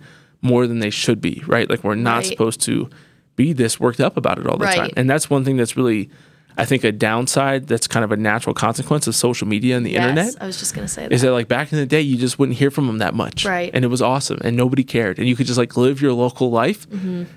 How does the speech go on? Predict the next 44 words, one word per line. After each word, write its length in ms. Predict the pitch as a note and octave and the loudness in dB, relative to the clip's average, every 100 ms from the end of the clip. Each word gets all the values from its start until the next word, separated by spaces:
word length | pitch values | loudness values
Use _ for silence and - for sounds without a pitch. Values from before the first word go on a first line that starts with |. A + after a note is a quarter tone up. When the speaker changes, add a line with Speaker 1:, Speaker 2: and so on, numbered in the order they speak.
| - | -2
Speaker 1:
And 100 | B2+ | 0
that's 140 | B2 - | 0 2
all 140 | B2 | 2
that 140 | G#2 | 2
mattered. 320 | A2+ A2 A2+ G#2+ | 2 0 0 2
But 160 | A#2 | 2
we 120 | B2 A#2 | 2 0
have 280 | B2 B2+ | -2 0
gotten 240 | B2+ G#2+ A2+ | 0 0 0
so, 160 | B2+ | 2
like, 160 | A#2+ A2+ | 2 0
international 880 | A#2+ A#2 A2 A2 A#2+ - C#3+ D#3 E3+ - - _ _ _ - | -2 0 0 0 0 0 0 0 -4 -14 -20 _ _ _ -2
'cause 140 | A2+ | 0
we're 60 | G#2+ | 2
so 180 | A#2+ | 0
connected, 640 | A#2 G#2+ G2 - D3+ E3 - | 0 0 0 0 0 0 0
which 160 | A#2+ | -2
has 240 | B2+ A#2+ A2+ | 0 -2 -2
its 160 | G#2+ - | -4 -2
upsides 580 | A#2+ - D#3+ F#3 - - - _ _ _ _ _ - | -2 0 0 0 -6 -16 -20 _ _ _ _ _ -4
because 260 | B2 A#2 G#2+ | 0 0 2
people 200 | C3+ B2+ | 2 2
are 40 | |
gonna 140 | A#2+ A2 | 2 2
listen 220 | A#2 B2 | 0 2
to 60 | C3 | 0
this 140 | C3 | 0
in 80 | A2 | -2
other 160 | A2 | -2
countries, 520 | G#2+ G#2+ G#2+ - G#3 - | -2 -2 0 0 -2 -4
which 160 | C#3+ C#3 | -2 0
is 120 | C#3+ | 2
really 140 | E3+ | 2
Speaker 2:
Right. 80 | E3 | 0
Speaker 1:
cool. 280 | - F3+ A3 _ F#3 | 2 0 -2 _ -4
Speaker 2:
Yes. 500 | E3+ E3 G#3+ - - - | -4 -4 -8 -8 -10 0
Speaker 1:
But 300 | B2 A2+ A2+ - | 2 2 0 0
a 100 | A2+ | 2
downside 720 | A2+ A#2 D3 - G#2+ A2+ G2 - | 2 2 0 2 2 2 0 2
that, 440 | G#2 G2+ - - - | 2 0 -2 -6 -2
uh, 320 | G2+ C#2 G1+ G1+ | 0 2 0 -2
it 80 | - | -2
kinda 200 | - G2+ G2 | 0 0 0
sucks 500 | - - - - | -2 -2 -4 -12